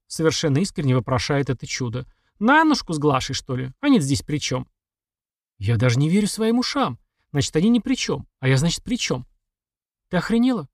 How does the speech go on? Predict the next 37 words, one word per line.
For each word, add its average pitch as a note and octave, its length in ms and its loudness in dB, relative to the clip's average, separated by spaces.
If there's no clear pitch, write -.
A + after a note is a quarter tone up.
Я D3 100 2
не D3 100 4
просто F3+ 320 -4
возмущен, B2+ 480 0
я A#2+ 160 0
в A#2 40 -4
бешенстве. C3 600 -6
Это D#3 160 -2
я, B3+ 140 2
что - 160 -4
ли, D#3 40 -4
тебя B2+ 200 -2
сюда C#3 180 -2
затащил? A#2+ 520 -4
Аж C3 160 0
захлебываюсь D#3 580 0
от - 120 -6
негодования. C3+ 600 -2
Это C3+ 160 -4
че? A#3 340 -4
Ты D#3+ 60 2
на F3 60 4
меня F#3+ 180 2
свое F#3+ 180 -2
говно F3 320 2
выплеснешь E3+ 540 -2
и - 20 -2
успокоишься, F#3+ 760 -4
а D#3 100 0
на - 20 4
меня E3+ 180 4
плевать. A3 480 -2
Главное, E3 220 4
чтоб - 180 -2
тебе C4+ 220 2
хорошо C#3 380 -2
было. B2+ 260 -8